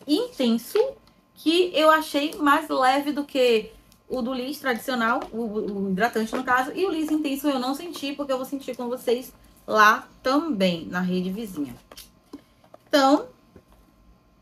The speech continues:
e por fim, gente, pra finalizar esse vídeo, que bem rapidinho mesmo, pra não prender muito vocês, porque vem muito vídeo por aí. O Linda, que não é um lançamento, na verdade, é uma nova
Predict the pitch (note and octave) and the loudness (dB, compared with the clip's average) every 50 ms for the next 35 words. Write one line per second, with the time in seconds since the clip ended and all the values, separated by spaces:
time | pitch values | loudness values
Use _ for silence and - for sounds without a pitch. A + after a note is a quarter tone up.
0 | _ _ - _ _ _ - G4+ G#4+ A#4+ B4 - A#4 B4+ C5 B4 - - - - | _ _ -20 _ _ _ 8 10 10 10 10 10 8 8 8 8 4 -6 -8 0
1 | - D#4 D4 D#4+ F4 E4 C#4+ C#4 C4 - - - C#4+ D4 C#4+ C#4+ C#4 C#4 C4+ A#3+ | 4 6 6 6 4 0 -2 -4 -4 -2 0 0 0 0 2 0 0 0 -2 -2
2 | B3+ C4 B3+ - D#4+ C4 A3+ A#3+ A3 B3+ A#3 - C4 B3 - - F#3+ F#3 F3 - | -2 -4 -4 -4 -8 -8 -8 -8 -10 -10 -12 -12 -14 -14 -10 -8 -6 -6 -6 -4
3 | - C#4+ D4+ G#4 - - E4+ F4 F4 C#4+ G#3+ F#3 G3+ A#3 A3+ G#3+ G3+ G3 G#3 G#3 | -2 -2 -2 -2 -2 -4 -4 -4 -4 -4 -6 -4 -4 -2 -2 -2 -2 -2 -2 -2
4 | G#3+ A3 A3 G#3+ G#3 G#3 A3+ B3+ - D4 C4 A3+ A3 G#3 G#3 G#3 F#3 F#3 F3+ F#3+ | -4 -4 -2 -2 -2 -2 -2 -6 -6 -4 -2 0 0 0 -2 -4 -8 -6 -6 -6
5 | F#3 - G3+ G#3 - - - - - - - - - G3 G#3+ A3 G#3+ A3+ A3 G3+ | -4 -4 -4 -4 -4 -6 -12 -18 -18 -18 -14 -12 -8 -2 0 0 2 2 0 0
6 | G#3 G#3+ B3+ A3+ G3 G3+ F#3 G3 F#3+ G3+ G3 A#3 C#4 D#4 C4+ B3+ D4 - - - | 0 -2 -4 -4 -2 -2 -2 -2 0 0 2 2 4 2 2 2 0 -2 -4 -10
7 | - - - - - - _ _ _ _ - - - _ _ - - _ _ - | -16 -16 -16 -18 -18 -18 _ _ _ _ -20 -20 -20 _ _ -20 -20 _ _ -20
8 | _ _ _ _ - - - - - - _ _ _ _ _ _ _ - - - | _ _ _ _ -20 -20 -20 -20 -20 -20 _ _ _ _ _ _ _ -18 -18 -18
9 | _ _ - - - - E4 F4+ F4+ F#4 G#4 A4+ A4+ - - - - - C#4 D4+ | _ _ -20 -18 -6 2 6 8 8 10 8 6 4 2 -10 -10 -2 0 2 4
10 | D#4 D#4 D#4 D#4 D4+ E4+ F4+ F4+ - A4 A#4+ A#4 G4 E4 E4 D#4+ D#4 E4 - - | 6 6 8 8 8 6 4 2 0 0 2 2 4 4 6 6 4 4 4 4
11 | - D4 C4+ C#4+ C#4 C#4+ C#4 C4+ C#4+ C#4+ C4+ C4 C4 C#4 C4+ A#3+ D4 - - C4 | 4 4 4 2 2 2 2 2 2 4 4 4 4 2 0 -4 -6 -4 0 0
12 | C#4 C4+ B3+ C#4 C#4 C4 B3 B3 A#3+ C4 D4 D#4+ E4 D#4 D#4+ E4+ D#4+ D4 C#4 C4 | 2 2 4 2 2 2 2 4 6 6 6 6 4 4 4 6 8 8 8 8
13 | A#3+ G#3 F#3 E3+ D3+ - - | 8 6 6 4 2 -2 -8